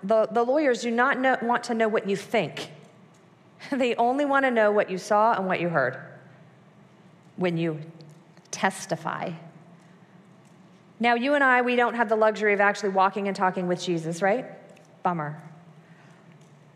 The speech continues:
But he has made an impact on our life.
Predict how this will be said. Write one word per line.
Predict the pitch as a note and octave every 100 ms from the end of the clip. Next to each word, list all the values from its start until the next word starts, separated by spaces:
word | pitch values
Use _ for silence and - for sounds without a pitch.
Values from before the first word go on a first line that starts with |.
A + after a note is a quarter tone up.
| -
But | - G3 - - - - - _ _ _ _ _ - - - - - - - _
he | - G3+
has | F3 F3+ A3+
made | A3+ G3
an | F3
impact | F3+ F3+ E3+ F3+
on |
our | E3 D#3
life. | E3 E3 A3+ - -